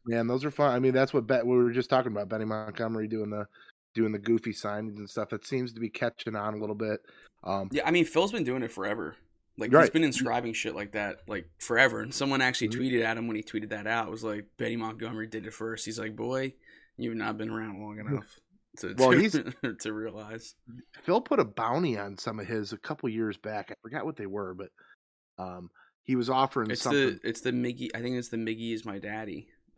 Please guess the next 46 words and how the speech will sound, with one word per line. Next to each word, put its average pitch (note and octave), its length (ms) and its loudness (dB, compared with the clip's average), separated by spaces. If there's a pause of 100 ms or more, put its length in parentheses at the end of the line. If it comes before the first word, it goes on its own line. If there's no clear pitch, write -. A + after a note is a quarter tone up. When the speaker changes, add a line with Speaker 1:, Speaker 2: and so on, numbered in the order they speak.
Speaker 1:
Yeah, C3 200 8
yeah, A2+ 240 -2 (100)
yep, A#2 300 -6
that's G#2+ 180 -8
what G#2 100 -6
it G2 40 -8
Speaker 2:
ones. F#2 60 -10
Speaker 1:
was. F#2 200 -12 (200)
Speaker 2:
Yeah. G#2 220 -12 (600)
Speaker 1:
Yeah, G#2+ 200 -6
Mi-, B2 200 0 (100)
Miggy A2+ 340 0
owned G#2+ 200 -4
him G#2 100 -6
at G2 120 -10
the, G2 240 -8 (340)
on G#2+ 100 -8
the G2 60 -10
pl-, G2+ 200 -8
at F#2+ 80 -10
the F#2+ 60 -12
plate A2+ 420 -6
when A2 140 -8
Speaker 2:
Yeah. A2 240 -2
Speaker 1:
Phil G#2+ 200 -6
was G#2 100 -4 (320)
doing G2+ 160 -8
him G2+ 60 -10
in G2+ 40 -12
the G2+ 60 -12
last G#2 240 -12
couple G#2 240 -12
of G2+ 40 -8
years. G2+ 300 -10
But - 100 -18 (100)
Speaker 2:
Yep. C3 200 -6 (400)
Yeah, C#3+ 180 0 (140)
but - 0 -
Speaker 1:
Funny. D#3 160 2
Speaker 2:
just E3 160 2
some, C3+ 240 -2 (140)
some C3+ 160 -4
cool, A2+ 280 2
fun G#2+ 240 -2
stuff. F#2 380 -4 (300)
Um, G#2+ 520 -2